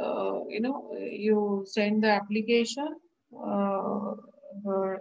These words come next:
you get the acknowledgement letter from U S F D A and you get the D M F number. Each D M F holder has to submit the annual report, you know, submit letter of authorization for each item,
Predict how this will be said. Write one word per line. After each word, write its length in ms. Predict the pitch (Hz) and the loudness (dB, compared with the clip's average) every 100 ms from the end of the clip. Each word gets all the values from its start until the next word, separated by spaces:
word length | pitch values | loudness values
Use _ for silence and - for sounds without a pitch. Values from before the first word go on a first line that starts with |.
| 202 | -6
you 220 | 202 196 | -6 -2
get 200 | 196 190 | -2 -2
the 80 | 185 | -2
acknowledgement 760 | 180 185 185 196 190 190 185 185 180 | -4 -4 -6 -2 -2 -4 -12 -12 -10
letter 320 | 180 - 196 | -8 -8 -8
from 200 | 196 185 180 | -8 -10 -8
U 120 | 180 | -8
S 140 | 185 | -8
F 120 | 185 180 | -10 -10
D 180 | 185 240 | -6 -4
A 120 | 311 - _ _ _ _ 196 | -6 -10 _ _ _ _ -4
and 120 | 196 | 2
you 100 | 190 | 2
get 280 | 185 175 185 | 2 0 0
the 240 | 269 339 - 220 185 | 0 0 -8 -16 -8
D 200 | 180 175 | -4 -4
M 120 | 180 | -2
F 140 | 247 - _ _ _ _ _ - | -4 -6 _ _ _ _ _ -8
number. 380 | 170 165 165 - - _ _ _ _ _ _ - | -6 -2 -4 -4 -12 _ _ _ _ _ _ -4
Each 460 | - 254 269 339 339 | 0 4 6 6 4
D 220 | 233 226 | 4 6
M 140 | 220 | 6
F 120 | 220 233 - | 6 2 2
holder 420 | 202 185 208 220 | 0 2 2 4
has 220 | 208 - - | 2 0 -4
to 120 | 208 | -4
submit 440 | 202 180 185 185 | -4 -4 -6 -4
the 200 | 190 - | -4 -4
annual 360 | 180 180 190 185 | -4 -6 -8 -6
report, 420 | 175 175 175 165 - _ | -6 -4 -2 -2 -4 _
you 80 | 180 | -4
know, 140 | 226 | -2
submit 440 | 269 196 185 196 208 | 0 -2 -2 -4 -2
letter 300 | 180 175 180 | -2 -2 -2
of 140 | 185 185 | -2 -4
authorization 800 | 175 180 175 170 - - 262 262 | -4 -2 -2 -2 -6 -4 -2 -2
for 140 | 196 | -4
each 240 | 190 - | -6 -6
item, 460 | 185 175 208 269 - | -6 -4 -4 -6 -8